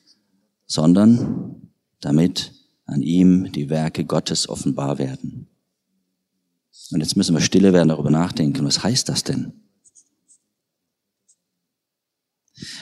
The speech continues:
An einem Blindgeborenen müssen die Werke Gottes offenbar werden. Und jetzt mache ich eine Analogie, keine Allegorese,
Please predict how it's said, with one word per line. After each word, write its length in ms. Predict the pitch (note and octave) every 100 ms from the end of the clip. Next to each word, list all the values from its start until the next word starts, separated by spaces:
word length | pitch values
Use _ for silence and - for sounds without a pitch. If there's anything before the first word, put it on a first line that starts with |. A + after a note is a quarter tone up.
| -
An 160 | E2+ D#2+
einem 240 | F2 E2+
Blindgeborenen 840 | E2 A#2 B2+ G#2 F#2+ F#2+ F#2+ F2
müssen 300 | E2+ F#2 -
die 140 | F2 D#2+
Werke 280 | E2 F2 E2+
Gottes 420 | E2+ - - -
offenbar 440 | - D2 C#3 -
werden. 340 | C#3 C#3 - -
Und 160 | F3
jetzt 440 | G2 G#2 - - _
mache 180 | F2+ E2+
ich 140 | - F2
eine 280 | E2 E2 - - _ _ _ _
Analogie, 920 | G2+ A2+ F#2+ - G2+ E2+ C#2 B1 - -
keine 400 | - F#2 F#2+ - - _ - - - _ _ -
Allegorese, 680 | E2+ E2+ E2 E2+ E2 D2